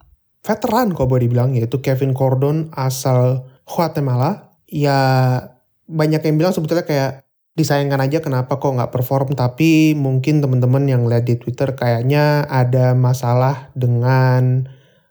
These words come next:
aparelnya gitu ya. Entah mungkin teman bisa cek, kayaknya aparel yang dia pilih sepertinya tidak boleh dipakai atau apa gitu, gua kurang tahu. Padahal Engkalong juga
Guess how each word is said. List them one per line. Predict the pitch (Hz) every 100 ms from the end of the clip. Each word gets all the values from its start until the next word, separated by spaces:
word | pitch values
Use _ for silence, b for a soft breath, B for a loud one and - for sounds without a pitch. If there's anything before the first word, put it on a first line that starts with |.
| B -
aparelnya | 156 160 156 151 147 123
gitu | 117 117 110
ya. | 113
Entah | 123 123 - -
mungkin | 160 131 135
teman | 131 131
bisa | 131 120
cek, | - 143 147 _ _
kayaknya | - 131 127 135 156 156 156 156 156
aparel | 151 131 139 131
yang | 135 131
dia | 127
pilih | 123 135
sepertinya | 143 - 139
tidak | 131 123 120
boleh | 120
dipakai | 120 120 120 127 123
atau | 120 113
apa | 117 127 123
gitu, | 123
gua | 123 123 120
kurang | 120 120
tahu. | 120 120 135 - _ -
Padahal | 147 143 131 185 247 277 - - _ -
Engkalong | 156 151 143 147 175 202 196
juga | 160 143 139 156 160 160 160 160 156